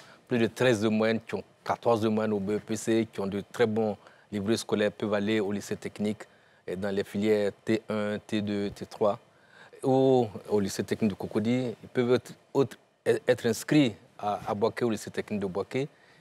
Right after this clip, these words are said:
Ils peuvent aussi être au lycée technique de Yopougon. On a les trois lycées techniques qui peuvent avoir, euh, accueilli ces, ces, ces jeunes pour préparer, euh, tous ces diplômes,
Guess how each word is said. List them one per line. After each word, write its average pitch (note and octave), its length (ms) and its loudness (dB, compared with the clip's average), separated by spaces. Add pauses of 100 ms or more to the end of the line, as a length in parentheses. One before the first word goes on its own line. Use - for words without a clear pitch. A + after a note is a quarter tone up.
Ils G2 80 -12
peuvent C3 140 -2
aussi B2 200 0
être A#2+ 260 4
au A2 80 -4
lycée G#2+ 220 -4
technique G#2+ 340 -2
de G2+ 100 0
Yopougon. G#2 380 -2
On G2+ 60 0
a G2 60 0
les F#2+ 100 0
trois A#2 220 0
lycées G#2 240 -4
techniques A2 340 -6
qui - 80 -18
peuvent A2 180 -2
avoir, G2+ 460 0 (180)
euh, F2+ 220 -2 (460)
accueilli G#2+ 480 -4
ces, G2 260 -6
ces, - 180 -12
ces G2 200 -8
jeunes C3 260 0 (480)
pour A2 120 -2
préparer, A#2+ 540 4 (240)
euh, F#2+ 300 -4 (260)
tous C#3+ 360 4
ces A2 180 -2
diplômes, A2+ 540 0